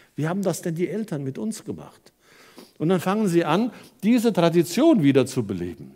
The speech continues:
Da wird Stubenmusik, Hausmusik gemacht, wird eine Kerze angezündet, vielleicht wird die Weihnachtsgeschichte noch einmal gelesen. Und man spürt dahinter den Wunsch, diesen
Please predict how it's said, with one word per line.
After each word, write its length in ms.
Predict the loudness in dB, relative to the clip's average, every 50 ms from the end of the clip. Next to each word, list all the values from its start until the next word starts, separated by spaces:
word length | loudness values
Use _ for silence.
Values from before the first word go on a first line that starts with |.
| _ _ _ _ _ _ _ -20 _ _ _ -6
Da 140 | -6 -2
wird 220 | 0 0 -2 -2 -4
Stubenmusik, 760 | -10 -6 -4 -4 -2 -2 -2 -2 -2 -2 0 -2 -2 -2 -2
Hausmusik 560 | -4 -4 -4 -4 -6 -8 -6 -4 -4 -6 -4
gemacht, 480 | -4 -6 -6 -8 -8 -10 -14 -20 -20 _ _ -20 _ _ -6
wird 140 | -6 -4
eine 220 | -4 -4 -6 -6 -6
Kerze 480 | -6 -4 -2 -2 -2 -2 -4 -6 -6
angezündet, 840 | -6 -6 -6 -4 -4 -4 -6 -4 -6 -4 -4 -2 -4 -6 -6 -8 -14 -20 -20 _ _ -20 -20 -20 -12
vielleicht 300 | -4 2 2 2 4 4
wird 120 | 2 2 2
die 100 | 2 2
Weihnachtsgeschichte 840 | 2 2 2 2 0 -2 -4 -8 -10 -10 -6 -6 -6 -4 -4 -6
noch 140 | -4 -4 -6
einmal 280 | -6 -6 -4 -4 -2
gelesen. 600 | -2 -2 -2 -2 -2 -2 -2 -4 -6 -6 -8 -8 -8 -12 -18 -20 -20 -18 _
Und 160 | -6 -4 -2
man 140 | 0 -2 -2
spürt 500 | -4 -6 -4 -2 0 0 0 -2 -2 0
dahinter 400 | 0 2 4 2 2 4 2 4
den 260 | 4 4 2 2 2
Wunsch, 320 | 4 2 2 2 0 -6 -10 -16 -20 -20 -20 -20 _ _ _ _ _ -2
diesen 640 | 0 2 2 2 0 0 0 0 0 0 -2 -4